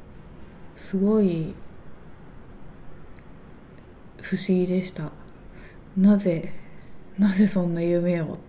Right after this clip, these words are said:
今更見たんだって思って。なんか、今更って言っても別に、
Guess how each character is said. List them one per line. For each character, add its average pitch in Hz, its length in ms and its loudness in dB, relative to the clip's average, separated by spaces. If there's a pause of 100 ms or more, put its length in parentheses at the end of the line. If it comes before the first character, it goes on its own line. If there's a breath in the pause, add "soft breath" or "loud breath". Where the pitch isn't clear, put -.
(360)
今 170 260 -2
更 165 260 -2
見 170 160 0
た 156 180 -2
ん 147 120 -4
だ - 80 -10
っ - 40 -12
て - 220 -10
思 - 140 -6
っ - 40 -10
て。 - 140 -16 (1200 loud breath)
な 180 60 -2
ん 180 60 -4
か、 - 140 -12 (1800)
今 214 260 8
更 - 280 -2
っ 339 40 -4 (400)
て 262 100 0
言 240 120 -2
っ 233 40 -10 (220)
て 233 140 2
も 180 300 4
別 170 280 -2
に、 208 420 8